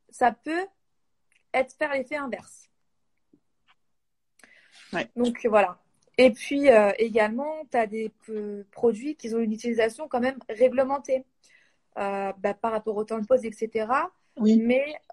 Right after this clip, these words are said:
Speaker 1: euh, je prends un exemple, euh, la vitamine C.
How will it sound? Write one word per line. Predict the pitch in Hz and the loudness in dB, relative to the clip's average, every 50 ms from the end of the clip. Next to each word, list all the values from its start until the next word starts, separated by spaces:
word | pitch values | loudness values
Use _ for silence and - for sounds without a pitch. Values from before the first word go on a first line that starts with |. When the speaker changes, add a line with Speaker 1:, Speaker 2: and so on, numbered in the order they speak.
| - - | -6 -4
Speaker 1:
euh, | 220 214 208 208 208 202 202 202 202 196 196 196 196 196 202 | -4 -2 -2 -4 -4 -6 -6 -8 -8 -8 -10 -12 -14 -12 -12
je | 208 196 196 202 - | -12 -12 -12 -16 -20
prends | _ - - 220 | _ -4 0 0
un | 214 214 | 2 2
exemple, | 214 208 208 208 202 262 269 285 302 302 _ - - 247 | 0 -2 -2 2 2 2 2 2 -4 -8 _ -6 -2 -2
euh, | 220 214 208 208 202 202 202 202 202 208 _ _ _ _ _ _ _ _ _ - | -2 -2 -2 -4 -6 -8 -10 -12 -12 -14 _ _ _ _ _ _ _ _ _ 6
la | 233 233 | 6 6
vitamine | 233 240 247 - 294 262 247 240 240 | 6 6 0 -4 -4 -4 -2 -6 -6
C. | 233 - - - 302 370 | -8 -10 -12 -12 -10 -10